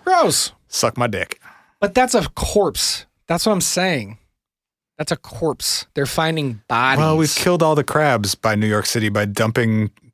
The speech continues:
Speaker 2: trash into the ocean for the last two hundred years.
Speaker 1: Or 'cause we just fucking eat 'em.
Speaker 2: Well,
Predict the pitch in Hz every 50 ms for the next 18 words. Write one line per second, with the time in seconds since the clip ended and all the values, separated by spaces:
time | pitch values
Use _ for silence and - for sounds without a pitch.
0 | _ _ - - 127 120 117 113 104 - 110 98 104 98 95 95 98 95 - -
1 | 107 101 - 104 98 98 98 95 95 - - - - 107 101 98 101 95 98 95
2 | 92 95 - - 117 113 - - 110 110 107 98 92 110 - - 120 - 113 104
3 | - - 113 120 117 101 113 123 - _ _ _ _ - 113 113 117 120 113